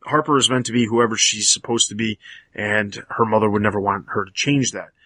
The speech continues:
Uh, we then see that, uh, Dick is telling Harper, "Listen, don't kill Cassandra." Uh, it doesn't appear that Harper is actually gonna kill her, but, uh, Mother is taunting Dick into believing that that is what's actually going to happen. Um, we then see,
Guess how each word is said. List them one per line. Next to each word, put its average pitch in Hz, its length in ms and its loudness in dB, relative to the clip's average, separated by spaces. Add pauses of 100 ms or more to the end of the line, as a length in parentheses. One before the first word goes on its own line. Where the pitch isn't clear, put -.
(300)
Uh, 107 240 -2
we 117 120 -2
then 131 220 2
see 127 640 2 (200)
that, 117 380 2
uh, 110 180 2
Dick 139 300 -2
is 131 180 0
telling 131 280 2
Harper, 123 540 2
"Listen, 127 400 0
don't 113 260 -2
kill 117 220 0
Cassandra." 127 640 0 (440)
Uh, 104 220 -2
it 107 80 -4
doesn't 127 220 0
appear 123 260 2
that 113 140 0
Harper 110 220 2
is 104 120 -4
actually 101 240 0
gonna 101 160 -10
kill 127 300 0
her, 117 280 2 (300)
but, 110 280 -2
uh, 113 120 -2
Mother 123 380 2
is - 240 -2
taunting 127 580 -2
Dick 110 260 -2
into 107 200 -10
believing 107 380 -6
that 101 140 -8
that 107 200 0
is 104 140 -4
what's 104 180 -6
actually 98 380 -4
going 98 220 -8
to 110 100 -6
happen. 139 400 0 (560)
Um, 110 300 0
we 117 100 0
then 135 240 2
see, 127 500 2